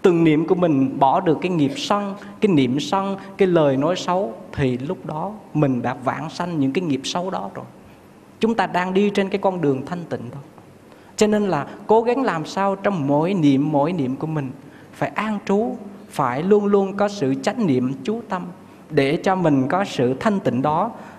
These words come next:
thì mình sẽ kết được nhiều cái nhân duyên. Và quý vị thấy rằng trong cái giây phút mà một người đối diện với cái chết, chỉ cần một niệm thiện khởi lên thôi, thì có thể là, có thể là được vãng sanh, có thể được sanh về cảnh giới an lành.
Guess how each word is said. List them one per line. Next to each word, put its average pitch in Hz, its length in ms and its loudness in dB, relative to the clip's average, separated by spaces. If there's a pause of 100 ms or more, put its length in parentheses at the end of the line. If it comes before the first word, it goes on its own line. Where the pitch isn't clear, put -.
thì 147 200 4
mình 139 240 4
sẽ 170 540 0 (320)
kết 247 180 2
được 135 320 0
nhiều 139 240 2
cái 180 80 -2
nhân 190 260 -6
duyên. 165 140 -10 (640)
Và 170 220 2
quý 214 200 0
vị 160 180 2
thấy 220 140 0
rằng 160 380 0
trong 214 140 0
cái 226 120 0
giây 220 180 4
phút 262 240 0
mà 160 180 2
một 147 180 -2
người 151 580 4
đối 233 180 4
diện 151 260 2
với 196 120 0
cái 202 140 -2
chết, 240 320 0
chỉ 170 80 0
cần 151 240 -2
một 123 140 -2
niệm 139 420 2
thiện 139 280 0
khởi 151 280 0
lên 202 340 -2
thôi, 185 220 0 (400)
thì 151 200 2
có - 160 0
thể 160 300 -2
là, 160 280 -2 (840)
có - 80 -2
thể 175 220 -2
là 160 140 -2
được 139 260 -2
vãng 160 240 -6
sanh, 185 200 -10 (480)
có 220 100 0
thể 170 260 2
được 147 200 2
sanh 214 240 -2
về 180 160 0
cảnh 170 200 -4
giới 233 180 -2
an 196 240 -6
lành. 151 120 -6